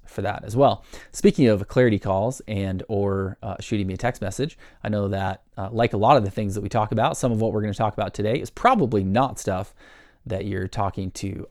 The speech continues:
other people about. So if you have questions or, um, issues or challenges or whatever, if I can help, I would love to. So feel free to hit me up. So let's talk about edging. Here's a quick plan for what we're gonna talk about in this episode. First of all, we're gonna,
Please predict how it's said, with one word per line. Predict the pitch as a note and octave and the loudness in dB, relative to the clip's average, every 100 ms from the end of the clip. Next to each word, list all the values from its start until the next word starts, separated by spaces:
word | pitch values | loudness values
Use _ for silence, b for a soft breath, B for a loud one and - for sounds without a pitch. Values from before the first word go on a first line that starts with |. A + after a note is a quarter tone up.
| C3+ | 4
other | D#3+ A#2 F#2+ | 6 6 2
people | - F#2+ - | -4 -10 -10
about. | - - - - | -12 -10 -12 -10
So | - | -10
if | - | -10
you | - | -14
have | - A#2+ A2+ - | -4 -4 -4 -8
questions | - G#2 - - A2 G#2+ - - | -12 -10 -10 -12 -12 -12 -14 -10
or, | - - - - b b b b b | -10 -8 -14 -18 b b b b b
um, | B2 - - | -12 -10 -6
issues | B2 C3 A#2 A2 | -2 2 2 0
or | |
challenges | - - A2 A2 G#2+ G2+ | -6 -4 -2 -2 -2 -2
or | F#2+ | 0
whatever, | G2+ A#2 A#2 C3+ F#3+ F#3 | -2 -2 0 2 0 -2
if | - G#2+ - - - | -4 -6 -8 -18 -8
I | A2 A2 A2 G#2 | -4 -2 -2 -4
can | G#2 | -4
help, | A#2 F#3 | -4 -2
I | A2+ | 0
would | G#2+ | 2
love | C3+ E3+ | 0 0
to. | A3+ A#3+ | -4 -6
So | - A2 A2 G#2 | -6 -2 -2 -2
feel | - A2+ | -6 -8
free | - A2 G#2 | -6 -6 -4
to | - G2 G2 - b b b b | -6 -6 -6 -10 b b b b
hit | - A#2 | -2 2
me | E3 | 6
up. | C3 - | 4 2
So | - A2 | 2 4
let's | B2+ - | 4 8
talk | G#3 F3+ | 8 8
about | C3+ | 6
edging. | B2+ C3 B2 | 6 4 4
Here's | D#3 C#3+ C#3+ | 4 2 0
a | B2+ A2 G#2 - | 2 4 4 0
quick | - G3+ - - | 2 2 2 -4
plan | - C3+ C3 | 0 2 2
for | - A#2+ | 2 0
what | |
we're | A2 | 0
gonna | G#2+ | 0
talk | B2 G#2 | 0 0
about | G#2+ F#2 | 0 0
in | G#2 | -2
this | G2 | -2
episode. | C3 - - A#2+ - | -4 0 2 2 4
First | C#3+ - | 0 0
of | A#2+ | 2
all, | A2 | 2
we're | G#2+ G#2 | 2 0
gonna, | G2+ | -2